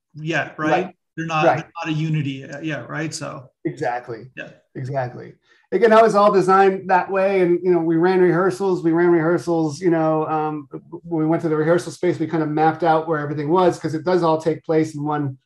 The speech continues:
Speaker 2: apartment. So we also said, "How do we keep this interesting in one space?" You know, so trying to move it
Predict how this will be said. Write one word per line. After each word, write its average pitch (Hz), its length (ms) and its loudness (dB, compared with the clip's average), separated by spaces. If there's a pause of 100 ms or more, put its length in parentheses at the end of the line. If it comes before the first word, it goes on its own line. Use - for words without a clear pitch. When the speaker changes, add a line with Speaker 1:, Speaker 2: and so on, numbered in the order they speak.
Speaker 2:
apartment. 147 560 -4 (600)
So 160 120 -4
we 160 60 2
also 170 220 0
said, 160 140 -2
"How 170 120 4
do 190 60 2
we 185 100 4
keep 190 180 -2
this 165 160 0
interesting 170 400 -2
in 147 160 -4
one 147 220 -2
space?" 147 540 0
You 156 60 0
know, 151 280 -2
so 135 260 -12
trying 175 260 2
to 165 60 2
move 165 220 4
it 156 140 0